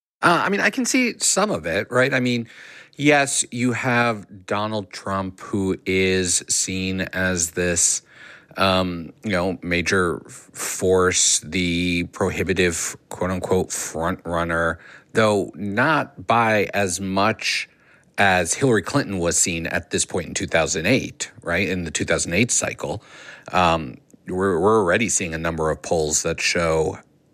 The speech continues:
Trump being vulnerable, uh, uh, not necessarily behind, but just vulnerable within a Republican field.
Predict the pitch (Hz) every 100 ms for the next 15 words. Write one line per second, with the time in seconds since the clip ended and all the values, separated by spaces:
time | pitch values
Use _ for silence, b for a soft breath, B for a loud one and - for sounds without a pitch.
0 | _ - - 110 90 - 90 82 76 85
1 | 85 78 78 73 73 73 B B B B
2 | - 95 82 73 67 60 - - _ _
3 | _ _ - 95 127 147 143 127 - 110
4 | - - 160 90 156 135 190 - 127 143
5 | 175 123 - 78 120 b b b 98 101
6 | 101 90 87 - 95 85 - 78 - -
7 | - - - 82 76 104